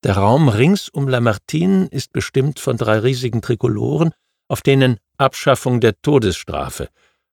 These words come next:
Worte, die in einem gewissen Spannungsverhältnis zum erschlagenen Dieb im Vordergrund stehen. Die Organisation der Arbeit,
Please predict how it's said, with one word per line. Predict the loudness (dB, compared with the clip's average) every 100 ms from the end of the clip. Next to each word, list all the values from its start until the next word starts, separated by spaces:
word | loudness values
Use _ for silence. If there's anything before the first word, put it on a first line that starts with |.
| _
Worte, | 2 2 2 0 0
die | -2 -4
in | -2 -2
einem | 0 0
gewissen | 0 -2 -2 -6
Spannungsverhältnis | -4 -2 -2 -2 -2 -2 -2 -6
zum | -6 -6
erschlagenen | -6 -2 0 2 0 0
Dieb | -2 -4
im | -6
Vordergrund | -4 -4 -4 -4 -6 -6
stehen. | -8 -10 -10 -18 _ _ _ _ _ _ _ _ _ _ 0
Die | 2 2
Organisation | 2 2 2 4 2 0 -6 -2 0
der | 2 0 -2
Arbeit, | -4 -2 -4 -4